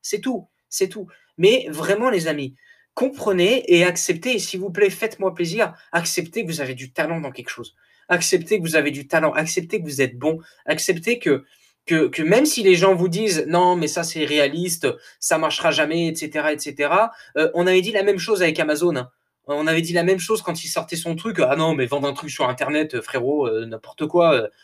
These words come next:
t'abuses. C'est la plus grande boîte du monde, maintenant. Je veux dire, enfin, tout, tout, tous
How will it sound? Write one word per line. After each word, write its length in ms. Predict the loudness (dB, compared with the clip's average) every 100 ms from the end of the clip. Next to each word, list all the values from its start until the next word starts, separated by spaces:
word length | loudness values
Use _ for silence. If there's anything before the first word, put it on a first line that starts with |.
| _
t'abuses. 420 | -2 0 0 -4 -8 _ _ _ _ _
C'est 200 | -4 2
la 100 | 2
plus 140 | 2
grande 200 | 0 2
boîte 180 | 4 2
du 100 | 2
monde, 380 | 4 4 2 -4 -2
maintenant. 480 | 0 2 2 0 _ -20
Je 160 | -10
veux 40 | -2
dire, 160 | 0
enfin, 220 | 0 -4 -8 -16 _
tout, 280 | 4 6 6
tout, 160 | -2 -14 -16 -12
tous 380 | -2 4 4 4